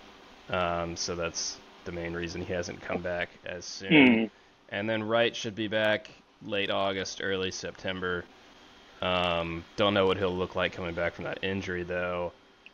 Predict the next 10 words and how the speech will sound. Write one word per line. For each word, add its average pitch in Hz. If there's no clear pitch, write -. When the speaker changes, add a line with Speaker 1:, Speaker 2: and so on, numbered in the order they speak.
Speaker 2:
Yeah. 127
Speaker 1:
So 127
it's 127
still, 156
I, 147
it's -
like, 139
that 196
was 165
more, 143